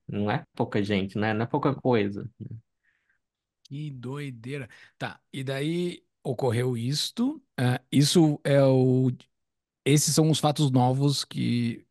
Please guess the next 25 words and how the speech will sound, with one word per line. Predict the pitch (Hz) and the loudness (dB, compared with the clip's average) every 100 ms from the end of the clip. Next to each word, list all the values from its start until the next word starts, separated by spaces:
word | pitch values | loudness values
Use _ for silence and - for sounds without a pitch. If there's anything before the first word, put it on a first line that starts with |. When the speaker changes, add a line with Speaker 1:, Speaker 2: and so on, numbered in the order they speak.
| _ | _
Speaker 2:
que | 117 | -6
vieram | 107 107 110 117 | -2 -2 -2 -4
com | 110 113 | -4 -4
o | 113 | -4
Twitter | 104 113 117 | -6 -10 -10
Files | 101 107 110 117 110 | -10 -10 -6 -4 -4
até | 117 - 139 | -4 0 4
hoje. | 139 101 | 4 2
Estamos | - 104 113 | -2 -4 -2
gravando | 110 107 117 | -2 0 -2
esse | 113 | -2
episódio | 113 110 139 147 | -4 0 0 2
no | 143 | 2
dia | 135 | 2
nove | 135 139 147 | 4 2 2
de | 139 | 2
abril | 139 131 143 | 2 2 2
de | 139 | 2
dois | 135 | 2
mil | 139 | 2
e | |
vinte | 135 139 | 2 -2
e | |
quatro. | - 110 101 - - - - - - - _ _ | -4 -4 -4 -10 -20 -20 -20 -20 -20 -20 _ _
Ah, | 202 131 127 127 127 | -2 2 2 2 0